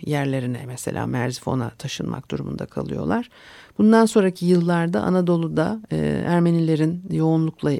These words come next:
yaşadığı Antep, Maraş, Bitlis, Erzincan, Harput, Malatya gibi şehirlerde bu tür kız okulları açıldı. Cyrus Hamlin, e, Bebek'te kurduğu bir okulla, e, meşgulken Godel diğer taraftan,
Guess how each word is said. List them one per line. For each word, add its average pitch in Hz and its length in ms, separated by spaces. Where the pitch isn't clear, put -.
yaşadığı 143 720
Antep, 143 440
Maraş, - 480
Bitlis, - 580
Erzincan, 131 680
Harput, - 440
Malatya 151 400
gibi - 200
şehirlerde 123 840
bu 151 60
tür - 180
kız 147 240
okulları 143 460
açıldı. 156 580
Cyrus 233 420
Hamlin, 240 460
e, 170 140
Bebek'te 208 400
kurduğu 160 640
bir 147 140
okulla, - 580
e, - 180
meşgulken - 760
Godel 208 460
diğer 208 280
taraftan, 151 680